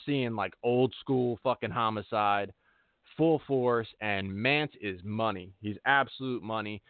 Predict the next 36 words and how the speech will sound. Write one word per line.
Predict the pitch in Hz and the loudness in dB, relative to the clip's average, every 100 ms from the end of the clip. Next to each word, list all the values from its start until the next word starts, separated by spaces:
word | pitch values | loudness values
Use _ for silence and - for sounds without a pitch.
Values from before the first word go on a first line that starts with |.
| - _ | -20 _
C | 151 143 | -2 -2
Z | 143 | 2
W | 139 127 131 117 | 2 2 0 -2
dropped | 110 104 - | -2 -2 -4
the | |
ball | 98 117 117 | -4 -2 0
on | 113 113 | -2 -4
him | 143 143 139 | -4 -2 -2
like | 127 110 | -4 -4
they | 107 | -6
dropped | 107 117 113 | 0 0 0
the | 117 | -2
ball | 117 117 110 | 0 2 2
on | 104 | 0
every | 107 101 98 | -2 -4 -6
fucking | 98 95 98 | -4 -4 -4
body. | 95 87 87 92 - - - | -4 -2 -4 -12 -20 -12 0
They | 107 | 2
weren't | 107 117 | 2 2
able | 127 123 | 4 4
to | 123 | 2
get | 113 123 | 2 2
him | 113 | 4
over | 120 123 127 127 | 2 2 2 2
enough. | 127 123 120 - _ _ - | 2 0 -2 -12 _ _ 0
Um, | 104 101 95 92 - | 2 4 2 -4 -4
Mance | 120 127 131 - | 0 2 0 0
comes | 127 113 | 0 4
out | 120 113 104 | 4 2 2
now. | 123 131 127 123 | 0 2 2 0
People | 131 127 101 | -2 -6 -8
are | - | -6
singing | 135 131 117 | -4 -2 -2
his | 110 - | -4 -2
fucking | 143 120 90 - - | -2 -2 -8 -10 0
song. | 127 131 127 131 127 | 2 4 4 2 -2